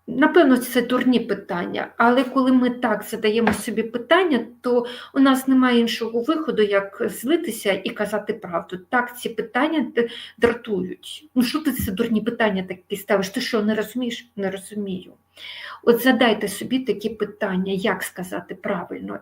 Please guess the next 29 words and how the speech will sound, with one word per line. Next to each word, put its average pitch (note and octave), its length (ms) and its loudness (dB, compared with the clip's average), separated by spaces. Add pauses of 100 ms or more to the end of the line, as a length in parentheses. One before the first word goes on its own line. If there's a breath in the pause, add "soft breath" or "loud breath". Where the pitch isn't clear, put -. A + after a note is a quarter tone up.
І A#3 100 -4
коли A3+ 300 2
ти A3 120 -4
скажеш: F#3 800 -4
«Він G3+ 280 0
помер», E4 520 2 (1500 loud breath)
то D4+ 100 6
така D#4+ 360 8
злість. - 760 -6
Злість, - 640 4
е, - 380 -2
і D4 100 8
на C#4+ 120 6
того, B3+ 320 2
хто - 220 -4
питав, D#4 640 0
і C4+ 100 2
злість C#4 400 -2
на B3+ 140 2
себе, - 680 2
е, A3+ 300 0 (140)
і B3+ 100 -4
злість C4+ 680 -4
на A#3+ 540 2 (880)
людей, C4 580 2 (360 loud breath)
а, A3 340 4 (140)
які B3+ 360 -2
залишилися B3 760 -2
живі D4 560 0